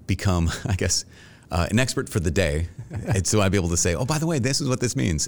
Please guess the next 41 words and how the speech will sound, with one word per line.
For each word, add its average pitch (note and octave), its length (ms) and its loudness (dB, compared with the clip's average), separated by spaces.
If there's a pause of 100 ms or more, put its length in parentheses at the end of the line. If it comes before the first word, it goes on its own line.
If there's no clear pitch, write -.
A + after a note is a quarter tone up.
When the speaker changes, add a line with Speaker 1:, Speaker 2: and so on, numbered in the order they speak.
Speaker 1:
That F#2+ 200 -2
was, F2 140 0
that G2+ 160 -2
was F#2+ 100 0
huge G2 280 -2
for F2 60 -4
me, D2 140 -4
to - 160 -4
know F#2+ 160 4
the G#2+ 100 -4
prophets - 520 -4
and F#2 100 0
to F#2 80 -4
realize G2 320 0
that F#2 100 -4
the - 80 -6
prophets G2 420 -2 (640)
were, F#2 140 0
their, F#2+ 220 2
their F2+ 200 0
speech - 260 -2
was G2 100 0
not G2+ 200 0
esoteric, F2+ 520 0
wasn't F#2 240 -2
this, G2 180 -2
this E2 220 -4
kind - 220 -6
of E2 60 -2
super - 280 0
vague E2+ 580 -2
and, E2 160 0 (220)
and F2 180 0
kind F2+ 160 0
of, D#2 220 -2
uh, D#2 260 -2 (380)
nebulous, F#2+ 460 2 (520)
but - 200 -2
they G2+ 80 4
were G2+ 100 4
speaking A#2 560 0